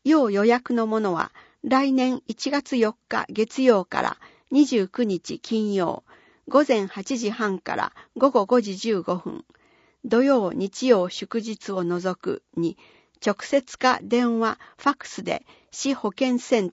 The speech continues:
ター、ファックス七七の一一零三へ。抱っ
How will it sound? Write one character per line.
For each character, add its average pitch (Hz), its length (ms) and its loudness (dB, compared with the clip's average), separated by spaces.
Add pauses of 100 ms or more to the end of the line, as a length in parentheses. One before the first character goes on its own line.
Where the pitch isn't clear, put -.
タ - 240 -2 (100)
ー、 - 460 -20
フ 269 60 -2
ァ - 20 -4
ッ 247 40 -6
ク - 120 -18
ス - 260 -10 (280)
七 240 280 0
七 262 320 2
の 165 280 -2
一 240 320 -4
一 214 240 -6
零 196 200 0
三 156 400 -4
へ。 - 140 -8 (1400)
抱 269 160 0
っ 311 40 -2